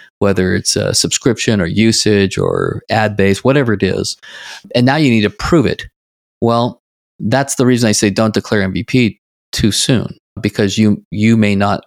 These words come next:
really actually know what your, uh, what your,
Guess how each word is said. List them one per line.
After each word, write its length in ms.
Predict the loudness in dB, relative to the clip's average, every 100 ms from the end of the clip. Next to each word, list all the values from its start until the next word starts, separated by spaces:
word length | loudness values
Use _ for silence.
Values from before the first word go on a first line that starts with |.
| _
really 360 | -2 0 0 0
actually 480 | -2 -4 -2 0 2
know 340 | 2 2 0
what 280 | 0 -2 0
your, 380 | 0 0 -2 -6 _ _ -10
uh, 100 | -8
what 200 | -4 -4
your, 340 | -4 -4 -6